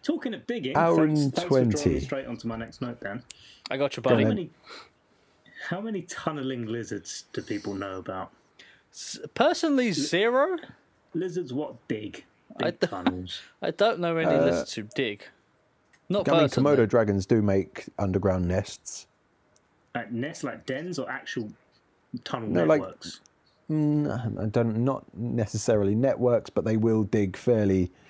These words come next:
Speaker 2: deep underground, like a den, like a hole, and, you know, bur-, like, put their eggs fairly deep down in, in a hole, but not,
Speaker 1: Okay.
Speaker 2: not a network of tunnels.
Speaker 1: Well, no, no. For that, and that only reason, seems like,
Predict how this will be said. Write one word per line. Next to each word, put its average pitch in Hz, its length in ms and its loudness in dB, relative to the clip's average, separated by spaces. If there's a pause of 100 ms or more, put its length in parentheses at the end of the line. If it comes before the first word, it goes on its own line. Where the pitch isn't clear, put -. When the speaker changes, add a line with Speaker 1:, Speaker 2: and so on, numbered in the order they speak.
(320)
Speaker 2:
deep 107 240 2
underground, 90 600 0
like 85 140 -2
a 85 60 -2
den, 85 420 0
like 80 160 -4
a 80 60 -2
hole, 80 480 -2 (840)
and, 80 200 -4 (280)
you 90 100 -2
know, 71 180 -2 (1120)
bur-, 90 220 2
like, 80 220 -2 (140)
put 120 140 2
their 85 220 2
eggs 82 360 -4
fairly 127 260 4
deep 80 260 -2
down 82 260 0
in, 80 240 -4
in 82 120 -4
a 78 40 -2
hole, 92 340 -2 (140)
but 127 120 0
not, 143 160 2
Speaker 1:
Okay. 156 100 -2
Speaker 2:
not 131 100 2
a 101 40 -2
network 101 460 0
of 95 160 -2
tunnels. 92 440 0
Speaker 1:
Well, 277 120 -4
no, 214 120 -6
no. 127 60 -14 (240)
For 233 280 -6
that, 143 280 -10
and 131 140 -6
that 151 160 -6
only 160 220 -6
reason, 110 340 -6
seems 165 400 -6
like, 131 200 -8